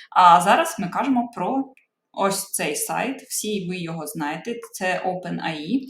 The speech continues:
І зараз я показую, що ці посилання, вони індексуються. Ми бачимо, що в індексі є дуже багато посилань, двадцять чотири тисячі триста м-, мені показує.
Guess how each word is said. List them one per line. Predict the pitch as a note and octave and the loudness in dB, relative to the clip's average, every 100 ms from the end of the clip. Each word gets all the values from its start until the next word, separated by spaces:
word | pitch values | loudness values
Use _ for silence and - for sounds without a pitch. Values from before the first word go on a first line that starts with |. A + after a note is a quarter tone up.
| - - - | -10 -12 -10
І | G#3 G3+ F#3+ F3+ | 0 4 4 4
зараз | G3+ G3+ | 2 2
я | F3 | 0
показую, | - - F#3 F3 E3 | -4 0 2 2 -4
що | - | -4
ці | E3 G3+ | -4 -6
посилання, | E3+ F3 F3+ F3 F3 D#3+ | -6 -6 0 2 2 -2
вони | E3+ F3 | -4 -4
індексуються. | - B3+ A3 E3+ - D#3 D#3 F3 F3+ | 2 4 4 2 -6 -6 -6 -4 -4
Ми | F3 F3 | -2 2
бачимо, | A3 G#3+ F3+ E3+ | 4 2 -2 -4
що | F3 | -4
в | E3+ | -2
індексі | G#3 G3+ - - | 0 0 -2 -6
є | E3 E3+ | -6 -6
дуже | F3+ E3+ | -6 -4
багато | E3 E3 - - | -2 -4 -6 -10
посилань, | E3+ F3 F3 E3 D#3 D#3+ D#3 D3+ | -12 -4 -2 -2 -6 -8 -10 -2
двадцять | F3 F3 F3 | -2 -2 -6
чотири | - - F3 | -10 -8 -8
тисячі | E3 E3+ D#3+ - - | -8 -8 -6 -8 -8
триста | D#3 - G#3 | -8 -4 -2
м-, | A#3 A3+ G#3+ A3 | -2 -2 -6 -4
мені | A3+ A3+ | -2 -2
показує. | A3+ - A3+ A3+ A#3 A#3 | -2 2 2 2 0 -2